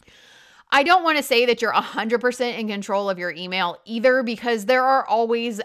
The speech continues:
algorithms that go into everything. How do things end up in a spam folder? How do things end up in a promotions tab? You know, what kind of strategies get more people to open your emails and all of those things.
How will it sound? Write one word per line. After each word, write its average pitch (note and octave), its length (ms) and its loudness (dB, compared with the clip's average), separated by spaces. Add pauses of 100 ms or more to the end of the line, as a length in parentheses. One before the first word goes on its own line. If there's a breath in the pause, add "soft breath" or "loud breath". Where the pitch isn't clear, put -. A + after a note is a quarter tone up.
(220)
algorithms G3+ 760 0
that F#3+ 160 -4
go F3+ 220 -2
into F3 420 -8
everything. G3+ 420 -6
How F#3+ 220 -4
do F#3 80 -4
things F#3 320 -12
end F#3 140 -10
up F3+ 160 -10
in E3 100 -10
a E3+ 60 -12
spam A#3+ 560 -4
folder? A3 440 -2
How E3 160 -2
do E3+ 80 -4
things E3+ 240 -14
end E3+ 140 -10
up E3+ 80 -10
in F#3+ 80 -6
a - 80 -12
promotions A#3 720 -6
tab? G3 640 0 (420 loud breath)
You A3 140 -4
know, G3 180 2
what F#3+ 300 2
kind F#3+ 400 0
of F3 240 -2
strategies G3 1080 0
get F#3 220 -2
more F3 200 -10
people E3+ 300 -8
to - 160 -10
open C#4+ 240 0
your B3+ 140 -2
emails G#3+ 480 -4
and G3+ 140 -8
all G#3+ 260 2
of F3 140 -4
those F3 320 -2
things. D#3+ 560 -8